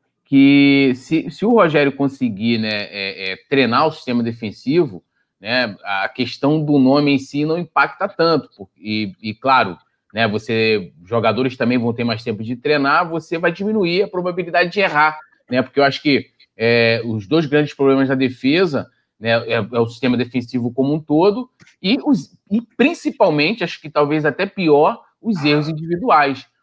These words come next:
né? A gente viu no último jogo o Léo Pereira, que tava até, é, acima do, do próprio Gustavo Henrique,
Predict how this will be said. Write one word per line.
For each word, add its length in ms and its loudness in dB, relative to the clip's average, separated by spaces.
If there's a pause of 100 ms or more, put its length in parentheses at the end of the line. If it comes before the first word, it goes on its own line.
(160)
né? 180 -2
A 60 2
gente 280 -2
viu 180 0
no 80 0
último 320 -2
jogo 280 -2
o 20 0
Léo 180 2
Pereira, 380 -2
que 160 -12
tava 240 0
até, 580 0 (460)
é, 160 0
acima 600 0
do, 240 0
do 140 -2
próprio 300 -2
Gustavo 360 -2
Henrique, 640 -2